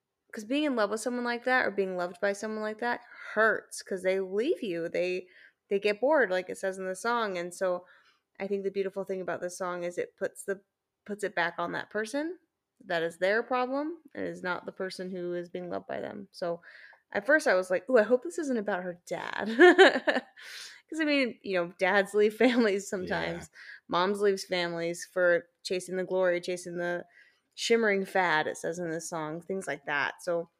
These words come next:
Speaker 1: I think that's, that's who this song's about.
Speaker 2: Interesting.
Speaker 1: What's your
Speaker 2: I have a
Speaker 1: theory?
Speaker 2: different theory. I like your
Speaker 1: Oh.
Speaker 2: theory potentially better.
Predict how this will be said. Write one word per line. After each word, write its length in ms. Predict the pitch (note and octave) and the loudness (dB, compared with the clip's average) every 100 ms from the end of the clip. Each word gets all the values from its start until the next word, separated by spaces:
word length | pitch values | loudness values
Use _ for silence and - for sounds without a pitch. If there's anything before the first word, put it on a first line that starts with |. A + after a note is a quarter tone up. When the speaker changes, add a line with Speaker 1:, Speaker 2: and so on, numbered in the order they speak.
| _ _ _ _ _ _ - | _ _ _ _ _ _ -6
Speaker 1:
I 60 | |
think 140 | A#3+ G#3+ | -4 0
that's, 220 | F3+ F3+ - | 0 -2 -4
that's 220 | F3+ F3+ | -4 -4
who 80 | E3+ | -10
this 220 | - - | -10 -10
song's 260 | - G2 | -14 -16
about. 280 | A3 - - G#3+ - - | -14 -14 -14 -16 -20 -18
Speaker 2:
Interesting. 460 | F#2 F#2+ - F2+ F2 | -16 -14 -16 -16 -4
Speaker 1:
What's 200 | B3 - | -4 0
your 120 | G#3+ G#3 | -2 0
Speaker 2:
I 40 | |
have 60 | B2+ | 2
a 40 | |
Speaker 1:
theory? 60 | C3+ | 2
Speaker 2:
different 280 | B2 B2+ G#2+ | 2 2 0
theory. 240 | F2 F2 | -2 0
I 80 | G2 | 2
like 200 | A2 A#2 | 2 2
your 100 | B2+ | 0
Speaker 1:
Oh. 40 | G2+ | -2
Speaker 2:
theory 280 | G2 F#2 | -4 -4
potentially 440 | F#2 - G2 F#2 E2 | -6 -8 -10 -8 -12
better. 300 | D#2+ D2+ | -10 -12